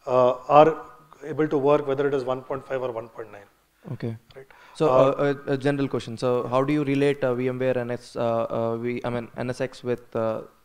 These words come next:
Speaker 2: you know, Cisco, this thing?
Speaker 1: Uh, so that is a completely different topic. Uh,
Speaker 2: Uh, yeah,
Speaker 1: in terms
Speaker 2: I mean,
Speaker 1: of,
Speaker 2: I,
Speaker 1: but,
Speaker 2: that's the
Speaker 1: uh,
Speaker 2: reason I
Speaker 1: but in
Speaker 2: asked
Speaker 1: terms
Speaker 2: that
Speaker 1: of,
Speaker 2: question.
Speaker 1: so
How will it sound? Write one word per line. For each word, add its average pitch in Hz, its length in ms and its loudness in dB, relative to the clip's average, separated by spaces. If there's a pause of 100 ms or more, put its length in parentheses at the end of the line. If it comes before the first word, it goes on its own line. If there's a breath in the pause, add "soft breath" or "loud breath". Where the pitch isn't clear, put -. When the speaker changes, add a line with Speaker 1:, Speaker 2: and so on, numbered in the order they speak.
(120)
Speaker 2:
you 120 60 -10
know, 120 100 -8
Cisco, 117 400 -8
this 110 140 -12
thing? - 220 -14 (840 soft breath)
Speaker 1:
Uh, 170 60 -8
so 202 160 4
that 151 200 6
is 202 140 4
a 190 100 8
completely 165 440 2
different 147 320 0
topic. 139 280 -2 (180)
Uh, 123 260 -4
Speaker 2:
Uh, 131 40 -2
yeah, 151 200 4
Speaker 1:
in 131 60 2
terms 135 40 2
Speaker 2:
I - 20 2
mean, 139 160 0
Speaker 1:
of, - 80 -8
Speaker 2:
I, 135 100 0
Speaker 1:
but, - 540 0
Speaker 2:
that's - 20 -2
the 156 60 2
Speaker 1:
uh, 160 40 6
Speaker 2:
reason 143 60 4
I - 20 0
Speaker 1:
but 151 100 6
in 143 160 0
Speaker 2:
asked 156 60 -4
Speaker 1:
terms 185 160 4
Speaker 2:
that 214 80 6
Speaker 1:
of, 190 100 4
Speaker 2:
question. 127 180 -12
Speaker 1:
so 165 380 4